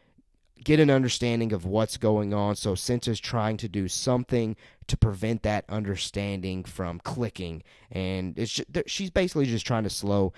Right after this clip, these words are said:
the Imperials down. So an Imperial squad is making its way to the vault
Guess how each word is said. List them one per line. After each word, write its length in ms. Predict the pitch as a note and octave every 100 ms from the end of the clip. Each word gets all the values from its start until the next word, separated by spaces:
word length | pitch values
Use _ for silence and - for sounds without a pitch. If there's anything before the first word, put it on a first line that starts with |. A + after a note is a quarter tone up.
| - -
the 180 | F#2 F#2
Imperials 600 | G2+ G2 F#2+ F2+ E2+ E2
down. 320 | C#2+ - - - -
So 160 | - B2+
an 60 |
Imperial 440 | C3 B2+ E3+ F3 D#3
squad 360 | - B2+ A#2+
is 120 | A#2+ G#2
making 360 | G2+ A#2+ C#3
its 160 | C#3+ -
way 160 | A2+ A#2
to 120 | A2+
the 100 | B2
vault 340 | A2 G2+ F#2